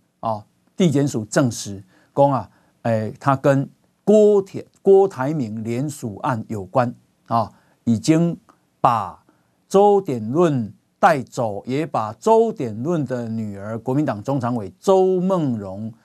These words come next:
带走约谈啊，呃，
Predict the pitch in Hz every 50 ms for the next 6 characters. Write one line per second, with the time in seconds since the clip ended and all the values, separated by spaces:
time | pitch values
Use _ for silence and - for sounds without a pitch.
0 | _ _ - 165 151 135 120 104 98 - _ - 101 95 92 98 - 156 151 147
1 | 143 123 - - 82 87 98 - _ _ _ _ _ _ - 113 113 101 90 -
2 | _ _ _ _ _ _ _ _ _ _ -